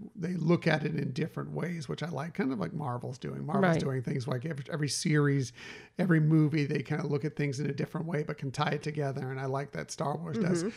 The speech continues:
Speaker 1: something very similar now, especially now with the series on Disney Plus, like we're
Speaker 2: Right.
Speaker 1: looking forward to just in a few weeks, Andor coming out,
Speaker 2: Yeah.
Speaker 1: and how that looks like a total cool spy slash espionage,
Speaker 2: Right, yeah.
Speaker 1: um, type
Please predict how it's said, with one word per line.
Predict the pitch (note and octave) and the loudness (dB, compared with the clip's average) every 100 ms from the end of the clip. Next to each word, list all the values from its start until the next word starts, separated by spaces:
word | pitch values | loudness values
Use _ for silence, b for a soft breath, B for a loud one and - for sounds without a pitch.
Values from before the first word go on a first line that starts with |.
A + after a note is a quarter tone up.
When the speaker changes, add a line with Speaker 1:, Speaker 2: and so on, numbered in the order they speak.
| B | B
Speaker 1:
something | - F3 D#3 | 2 4 6
very | D3 D#3 D3 | 6 6 6
similar | - E3 D#3 | 4 4 4
now, | D3 C#3+ | 4 2
especially | C#3 F3 - - | 2 0 0 -2
now | D3+ C3+ | 0 -2
with | D#3+ D#3 | -4 -4
the | D3 | -4
series | - C#3 D3 | 0 0 0
on | C#3+ | -2
Disney | D3 C#3 | -2 -2
Plus, | C#3 E3+ C#3+ D3+ | 0 2 2 0
like | A#3 | 0
we're | F#3 | 4
Speaker 2:
Right. | |
Speaker 1:
looking | D3 E3 | 4 4
forward | - D3+ D3 | 2 2 2
to | - D3 C3 B B B | 4 2 2 B B B
just | F#3 - | 4 4
in | F3 | 2
a | |
few | - E3+ D3+ | 0 2 4
weeks, | D#3+ C#3 - - | 4 4 -2 2
Andor | D#3+ E3 D#3 D3 C#3 | 6 6 6 6 6
coming | - C#3+ C#3+ | 4 2 6
out, | D3+ D3 D3 | 8 10 10
Speaker 2:
Yeah. | D#3 D#3 D3+ B - | 6 2 -4 B 2
Speaker 1:
and | D#3+ D3+ D3 | 4 6 4
how | C3+ D3+ | 6 6
that | D#3 D3+ | 8 6
looks | D3 | 4
like | D#3+ D3+ | 2 2
a | C#3+ C#3+ - - | 2 0 -6 -4
total | D#3+ D#3 D3 A#2 | 2 4 2 0
cool | - F3 D#3+ D3+ D3 C3 | 0 6 8 8 6 4
spy | - - D#3 C#3+ C#3+ | -2 2 2 4 2
slash | D3+ C#3+ C#3+ C#3+ - | 0 0 -2 -2 -2
espionage, | E3 - F3+ E3 G3 | -2 -2 0 2 10
Speaker 2:
Right, | F#3 F3+ F#3 E3 D#3 - D3+ | 12 12 12 10 6 2 0
yeah. | D#3 F3 F3 C#3 | 2 6 6 4
Speaker 1:
um, | - B2 D3+ | 2 -2 -4
type | - D3+ D#3+ - | -2 -2 -2 -8